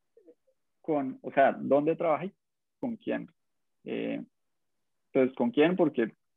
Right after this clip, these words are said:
no tiene sentido no tener amigos en el trabajo, entonces, pues, chévere que trabajar con gente chévere, pero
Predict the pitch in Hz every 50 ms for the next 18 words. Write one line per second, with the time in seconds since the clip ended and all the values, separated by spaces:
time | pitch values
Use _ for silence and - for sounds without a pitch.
0 | _ _ _ _ _ _ _ _ - 113 127 123 131 143 139 135 156 156 151 -
1 | 131 127 127 127 135 135 135 - 143 135 139 143 143 143 139 143 143 147 143 147
2 | 147 139 - 147 151 151 151 151 147 - 143 127 113 117 120 127 165 202 185 180
3 | - - 117 - _ _ _ _ _ - 147 - _ _ - - - 62 123 131
4 | - - 131 131 135 - _ _ _ _ _ _ _ _ - - 156 151 120 -
5 | - 117 - 180 131 - 120 - - 139 143 160 185 202 - 135 123 117 110 -